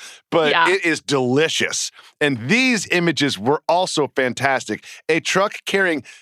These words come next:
Speaker 1: exclusively jars of Alfredo sauce, which, which raises some questions. If you, if I'm a truck leaving the Five Guys plant,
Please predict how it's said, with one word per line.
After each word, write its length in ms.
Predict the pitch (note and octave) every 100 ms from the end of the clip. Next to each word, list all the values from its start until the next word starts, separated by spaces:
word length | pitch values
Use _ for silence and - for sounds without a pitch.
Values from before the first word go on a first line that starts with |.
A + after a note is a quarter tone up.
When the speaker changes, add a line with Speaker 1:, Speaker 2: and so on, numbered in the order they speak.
| _ -
Speaker 1:
exclusively 720 | F3+ - - C4+ A#3 A#3+ B3
jars 380 | F3 G3+ G3 E3+
of 60 | F3
Alfredo 440 | D#3 - E3+ D#3
sauce, 300 | C#3+ C3 B2
which, 160 | D#3 - D#3
which 220 | F3 -
raises 340 | G3+ D#4+ A#3 G3+
some 100 | D#3+
questions. 600 | E3 C#3+ - F2 D2+ - _ - - -
If 160 | F#3
you, 160 | A#3 B3
if 240 | G3 G3+
I'm 160 | A#3 C#4+
a 40 |
truck 380 | - A3+ A#3 -
leaving 260 | F#3+ F#3+ F#3
the 100 | D3+
Five 340 | D#3 D#3 D3
Guys 260 | D#3+ C#3+ -
plant, 460 | - D#3+ B2 -